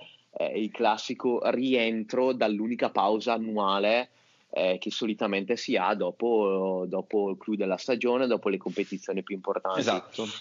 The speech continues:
Speaker 1: E, e quindi di conseguenza sia il volume, sia l'intensità, sia la tipologia degli esercizi, eh, dovrà essere adeguata a, eh, a, a questo tipo di livello.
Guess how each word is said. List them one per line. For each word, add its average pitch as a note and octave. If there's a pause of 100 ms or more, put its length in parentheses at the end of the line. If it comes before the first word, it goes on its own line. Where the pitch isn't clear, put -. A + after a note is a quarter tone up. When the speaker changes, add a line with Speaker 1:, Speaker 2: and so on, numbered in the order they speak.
Speaker 1:
E, F2
e -
quindi B2
di B2
conseguenza A#2 (260)
sia C3
il A#2+
volume, B2+
sia A2
l'intensità, A#2 (260)
sia A#2
la B2
tipologia B2+
degli A2+
esercizi, B2 (360)
eh, -
dovrà G#2+
essere A2
adeguata G#2
a, G2 (100)
eh, E2+
a, E2+
a -
questo -
tipo A2
di G2
livello. F2+